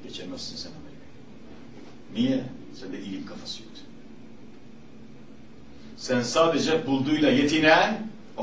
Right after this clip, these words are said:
bugün karnımız ödüyor ya, "Ya Rabbi şükür." diyen bir adamsın sen. Hareket olarak güzel ama yarınlara giden, yarınlara uzanan bir tarafın yok. Sen bittin arkadaş.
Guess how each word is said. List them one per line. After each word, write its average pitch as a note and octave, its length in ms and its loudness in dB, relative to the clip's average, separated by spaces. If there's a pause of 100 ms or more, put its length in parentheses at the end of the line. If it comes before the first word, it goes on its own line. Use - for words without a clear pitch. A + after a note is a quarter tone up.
(680)
bugün G#2 320 -8
karnımız G#2 320 -4
ödüyor A2+ 260 -2
ya, - 100 -2 (480)
"Ya C3 140 -6
Rabbi - 220 -10
şükür." - 380 -10
diyen F2+ 220 -8
bir D#2 60 -12
adamsın - 300 -12
sen. - 200 -10 (1300)
Hareket D3 320 0
olarak D3 220 2
güzel D#3 480 8 (220)
ama G#2+ 360 -6 (220)
yarınlara G#2+ 540 -4 (760)
giden, - 260 -8 (160)
yarınlara B2 480 0
uzanan G#2+ 320 -8
bir - 80 -8
tarafın - 160 -8
yok. - 260 -12 (1120)
Sen G2 160 -10
bittin - 340 -12
arkadaş. D#2+ 500 -14